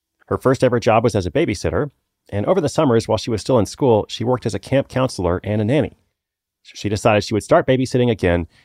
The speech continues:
and also offer tutoring to help kids improve their reading skills. It was a simple idea, but as a teacher, these two side hustles were a natural fit. Diana knew that if she was going to spend extra hours a week hustling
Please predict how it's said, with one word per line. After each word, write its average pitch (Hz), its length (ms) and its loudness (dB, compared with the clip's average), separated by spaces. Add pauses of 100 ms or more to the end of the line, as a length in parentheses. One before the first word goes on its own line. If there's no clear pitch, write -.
and 107 120 -4
also - 360 -2
offer 110 300 0
tutoring 104 480 -2 (140)
to 95 100 -8
help 98 200 -2
kids 104 220 -2
improve 95 300 -2
their 87 100 -2
reading 107 220 -2
skills. - 480 -6 (960)
It 165 60 0
was 190 100 0
a 180 60 2
simple 120 320 2
idea, 92 420 2 (140)
but 135 160 2
as 127 100 -2
a 131 60 0
teacher, 113 480 0 (100)
these 135 180 -2
two - 220 -2
side 143 240 0
hustles 117 300 0
were 113 140 0
a 110 40 2
natural 110 320 -2
fit. - 320 -4 (680)
Diana 120 280 4
knew 123 140 4
that 117 100 2
if 110 120 0
she 120 100 -4
was 107 80 -4
going 175 240 0
to 175 80 -2
spend 120 300 0
extra 143 280 -2
hours 120 300 2
a 113 60 -2
week 117 180 -2
hustling 92 480 -2